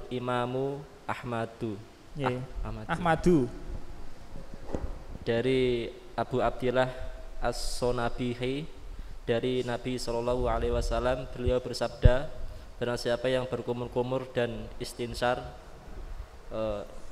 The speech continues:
Speaker 1: maka keluar kesalahan-kesalahannya dari pipi."
Speaker 2: Dari hidungnya.
Speaker 1: Dari hidungnya dan dari mulutnya.
Speaker 2: Iya.
Speaker 1: Meriwayatkannya Imam Ahmad.
Speaker 2: Iya.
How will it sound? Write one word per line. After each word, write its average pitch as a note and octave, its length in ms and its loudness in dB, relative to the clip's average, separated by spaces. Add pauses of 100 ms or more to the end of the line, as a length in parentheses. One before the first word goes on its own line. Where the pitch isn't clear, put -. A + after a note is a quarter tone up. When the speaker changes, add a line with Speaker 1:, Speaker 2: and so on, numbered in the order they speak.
(160)
Speaker 1:
maka A#2 320 2
keluar B2+ 480 4 (960)
kesalahan-kesalahannya A#2+ 960 2
dari A#2 600 2 (600)
pipi." C3+ 360 -6 (960)
Speaker 2:
Dari D3+ 360 8 (140)
hidungnya. D#3+ 580 4
Speaker 1:
Dari C3+ 300 2
hidungnya B2+ 500 2
dan A#2+ 460 -2
dari A#2+ 560 0
mulutnya. A#2+ 580 0 (420)
Speaker 2:
Iya. B2+ 280 -2 (420)
Speaker 1:
Meriwayatkannya A#2+ 960 4
Imam A#2+ 200 0
Ahmad. A2+ 360 0 (600)
Speaker 2:
Iya. B2+ 280 -4